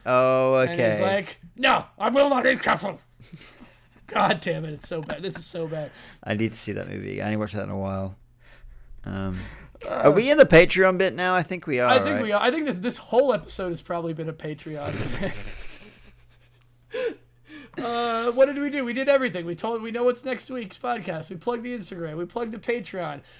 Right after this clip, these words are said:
Speaker 2: Oh, where can, you know what? Oh, a new thing we forgot to plug. Where can everybody find you?
Speaker 1: Me?
Speaker 2: Yeah, I'm you.
Speaker 1: What do you mean, me? What? How's that
Speaker 2: You.
Speaker 1: new?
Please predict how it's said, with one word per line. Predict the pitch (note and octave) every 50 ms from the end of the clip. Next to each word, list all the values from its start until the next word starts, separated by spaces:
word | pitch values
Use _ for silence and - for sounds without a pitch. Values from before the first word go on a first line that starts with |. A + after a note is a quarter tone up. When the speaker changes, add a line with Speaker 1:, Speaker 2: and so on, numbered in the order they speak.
| - - - - -
Speaker 2:
Oh, | F4 F4 C#4+
where | B3+ D4 D#4 -
can, | - F4 F4 D#4 C4+
you | C4+
know | C#4 D4
what? | D4+ - - - -
Oh, | D#4+ D#4 B3
a | G3+
new | F#3 A3+ D4+ E4
thing | - A#3+ G#3+ G3
we | G3 F#3
forgot | D#3+ G3+ G3 G#3+ G#3 G#3
to | -
plug. | - - C#4+ D4 C4 G3 E3+
Where | A3+ C4+ D#4
can | - - C#4 B3+ - -
everybody | B3 B3 B3 C4 A3+ B3+ B3+ A#3+
find | - - A#3+ A#3+ A#3+ A3+ F3+
you? | C#3+ C#3 E3 A3+ C#4 B3 D#3 B2 - - _ _ _ _ _ -
Speaker 1:
Me? | A2+ A2 C3 C#3 C3+ G#2+ G#2 A2 A2+ - _ _ _ _ _ _ _
Speaker 2:
Yeah, | - - D4+ D#4 C4+
I'm | B3 B3+
you. | C#4+ E4 E4+ C#4 - - - - _ _ _ _ _ _ _ _ _ _ -
Speaker 1:
What | - -
do | - C#4+
you | C4+
mean, | C#4 C4+ A#3+ F3 C3
me? | B2 A#2 A2 G#2
What? | G#2 A2+ C#3+ D#3
How's | E3+ - - D#3 E3+ F3
that | G3 F#3+ -
Speaker 2:
You. | -
Speaker 1:
new? | F#3 G3 F3+ A#2+ F#2+ F#2+